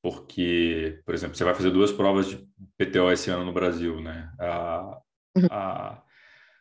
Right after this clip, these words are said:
Speaker 1: o Lo Brasileiro de Longa e o Challenge são P T, P T O, então dão pontos no ranking, te colocam ali no, né, no, na chance de, de tá entre as cem. É, e
Speaker 2: Uhum.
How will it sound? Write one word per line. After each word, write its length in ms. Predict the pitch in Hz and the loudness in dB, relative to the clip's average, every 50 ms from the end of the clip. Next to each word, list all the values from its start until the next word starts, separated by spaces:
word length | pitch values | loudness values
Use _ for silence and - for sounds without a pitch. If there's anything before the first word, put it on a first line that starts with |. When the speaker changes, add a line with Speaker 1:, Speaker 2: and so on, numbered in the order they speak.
| _ - | _ -6
Speaker 1:
o 100 | 98 90 | -2 0
Lo 160 | 87 87 87 | 2 2 4
Brasileiro 340 | 90 90 87 87 87 87 85 | 4 2 2 4 2 2 2
de 80 | 90 | 2
Longa 600 | 90 92 95 107 113 117 120 120 120 117 - - - | 2 4 4 4 4 4 2 2 2 2 -2 -6 -6
e 380 | 98 92 92 92 95 92 95 92 92 | -4 -2 -2 0 0 0 -2 -2 -4
o 40 | 92 | -6
Challenge 440 | - - 92 85 87 87 92 92 92 | -4 0 0 2 2 2 0 -2 -4
são 460 | - - - 92 92 95 92 92 - - | -6 -6 -4 -4 -4 -4 -6 -8 -6 -2
P 140 | - 92 | 0 0
T, 120 | 90 - 101 | 0 0 -2
P 160 | - - 92 | -2 -2 -2
T 120 | 87 - | 0 2
O, 120 | 98 90 85 | 2 2 2
então 220 | 85 - - 85 85 | 0 -2 -6 -6 -4
dão 220 | 87 90 90 90 | -4 -4 -4 -4
pontos 260 | - 90 87 82 - - | -6 -6 -6 -6 -8 -8
no 80 | 98 85 | -6 -2
ranking, 440 | 90 87 90 95 98 - - 104 | 0 0 0 0 -2 -4 -8 -10
te 160 | 101 - - - | -10 -12 -10 -4
colocam 560 | - 98 92 90 90 90 92 92 - 95 92 95 | 0 2 4 4 4 4 2 0 -2 -4 -4 -4
ali 240 | 90 87 85 87 | -4 -4 -4 -6
no, 400 | 87 90 90 90 90 87 - - 104 | -6 -6 -8 -6 -8 -8 -10 -12 -14
né, 240 | 98 87 85 82 85 | -12 -8 -8 -8 -8
no, 240 | 87 82 80 80 _ _ _ - | -10 -12 -16 -18 _ _ _ -8
na 160 | 90 90 82 | -6 -4 -4
chance 400 | - - - 85 85 85 - 87 | -4 -2 -2 -2 -2 -2 -4 -4
de, 220 | 80 85 87 85 | -4 -4 -4 -6
de 160 | 80 92 82 | -6 -8 -8
tá 200 | 78 - 87 85 | -2 2 2 2
entre 220 | 85 85 - 90 90 | 2 2 0 0 0
as 80 | 87 | 0
cem. 320 | - - - 85 85 82 - _ - - - _ _ _ - _ _ _ _ - | 0 -2 -4 -4 -4 -6 -12 _ -20 -20 -20 _ _ _ -20 _ _ _ _ -2
É, 640 | 92 87 85 85 82 82 80 80 82 80 - - - | 0 2 4 4 4 2 2 0 -2 -4 -6 -10 -12
e 160 | - 90 90 | -8 -4 -4
Speaker 2:
Uhum. 180 | 87 92 - - | -4 -4 -6 -10